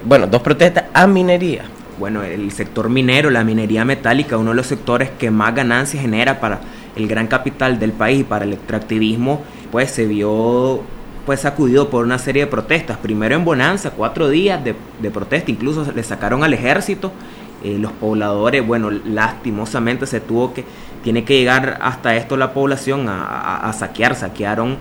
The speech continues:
Speaker 2: eh, las bodegas de la Genco, sacaron repuestos valorados en millones de dólares. Lo que piden estos trabajadores de la minería es que les paguen mejor, pues, que el, por la brosa que ellos dan, por el material que ellos entregan, la Genco les debería estar pagando más. Y la,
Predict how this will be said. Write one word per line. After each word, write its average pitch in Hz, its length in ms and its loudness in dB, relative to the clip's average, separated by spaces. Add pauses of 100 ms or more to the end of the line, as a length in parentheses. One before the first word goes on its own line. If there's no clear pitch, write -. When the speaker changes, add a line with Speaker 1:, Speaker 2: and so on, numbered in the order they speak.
(320)
Speaker 2:
eh, 120 360 2
las 120 180 2
bodegas 127 320 2
de 135 80 2
la 147 100 2
Genco, 143 380 -2
sacaron 107 580 -2
repuestos 131 520 -2
valorados 117 400 2
en 120 100 -2
millones 127 280 0
de 139 60 2
dólares. 143 360 2 (380)
Lo 123 160 2
que 120 120 2
piden 156 360 2
estos 165 580 2 (140)
trabajadores 147 840 6
de 127 100 2
la 113 100 2
minería 147 600 4
es 117 120 -2
que 135 380 0
les 127 160 0
paguen 123 420 2
mejor, 113 360 2
pues, 107 240 -2
que 101 180 -6
el, - 60 -8 (460)
por 113 140 0
la 117 120 4
brosa 123 360 0
que 160 80 2
ellos 160 180 2
dan, 139 220 2
por 123 120 -2
el 110 100 0
material 107 320 -2
que 156 100 0
ellos 156 120 2
entregan, 151 600 0
la 98 80 0
Genco 147 280 0
les 107 140 0
debería 104 240 -2
estar 107 280 -4
pagando 113 340 2
más. 104 300 -4
Y 107 80 -2
la, 101 140 -4